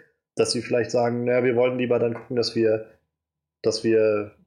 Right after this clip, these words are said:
wer weiß, wie lange wir Walking Dead oder so noch machen, aber wahrscheinlich ja ewig, wie sie es gesagt haben, aber je nachdem, wie die, da die Knoten entwickeln, dass wir halt die andere Serie noch ein bisschen hochpushen können und vielleicht irgendwann beide auf einem hohen Niveau haben können, so.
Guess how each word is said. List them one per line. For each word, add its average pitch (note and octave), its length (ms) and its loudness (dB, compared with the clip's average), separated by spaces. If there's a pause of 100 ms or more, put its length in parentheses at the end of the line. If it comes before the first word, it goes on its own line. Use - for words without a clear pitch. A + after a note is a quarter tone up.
wer A#2+ 360 -4
weiß, C3+ 220 0
wie B2+ 60 -4
lange C3 220 0
wir B2 140 0
Walking C#3+ 280 0
Dead C3+ 160 2
oder B2+ 180 2
so B2 100 -4
noch A#2+ 140 -4
machen, A#2+ 340 -6
aber A2+ 360 0 (180)
wahrscheinlich A#2 400 -4
ja A2+ 80 0
ewig, A#2+ 320 -2
wie A#2+ 100 -4
sie B2 60 -6
es B2+ 80 -10
gesagt A#2+ 300 0
haben, A#2 140 0
aber A2 220 0 (400)
je C3 80 2
nachdem, C#3 300 0
wie C3+ 80 -2
die, C3 180 -2
da C3 140 2
die B2+ 80 -6
Knoten C#3+ 280 0
entwickeln, B2 340 -4
dass A#2 160 -2
wir A#2+ 80 2
halt A2 160 -2 (300)
die B2+ 120 0
andere C3+ 300 2
Serie A#2+ 320 2
noch A2+ 100 -4
ein A#2+ 80 -10
bisschen A#2 280 -4
hochpushen A#2 460 -4
können G#2+ 300 -4
und G2+ 220 -8 (320)
vielleicht A2 300 -2
irgendwann A#2+ 380 0
beide B2 340 2
auf A2+ 220 0
einem G#2+ 300 -8 (220)
hohen B2 300 -2
Niveau A2 320 -2
haben G#2+ 220 -4
können, A2 280 -6
so. G#2+ 260 -2